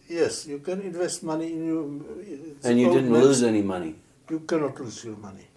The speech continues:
Speaker 2: You have to be smart, though. You have to know what you're doing to buy a genuine
Speaker 1: You should understand it, and you should find some shops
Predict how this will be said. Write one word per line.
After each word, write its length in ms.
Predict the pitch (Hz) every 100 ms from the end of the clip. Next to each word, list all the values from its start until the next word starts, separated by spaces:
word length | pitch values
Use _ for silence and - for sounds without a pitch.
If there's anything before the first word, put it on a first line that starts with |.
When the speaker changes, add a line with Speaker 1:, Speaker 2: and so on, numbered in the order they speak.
| _
Speaker 2:
You 140 | 110 107
have 180 | 147 156
to 80 | 104
be 160 | 92
smart, 560 | - - 113 175 196 -
though. 180 | 69 87
You 120 | 120
have 140 | 127 156
to 80 | 110
know 200 | 117 123
what 280 | 110 101 -
you're 100 | 90 82 131
doing 360 | 127 - 95 - -
to 100 | -
buy 440 | - - 107 107
a 220 | 98 85 85 -
genuine 800 | - 104 101 101 92 85 82 80 -
Speaker 1:
You 140 | 185
should 260 | 208 220 190
understand 640 | 185 175 160 - 160 131
it, 280 | 160 190 - -
and 200 | 135 143
you 420 | 139 160 156 -
should 480 | - - 151 147 - -
find 640 | - - 156 185 185 185 - _ -
some 280 | - 135 127
shops 580 | - - 180 - -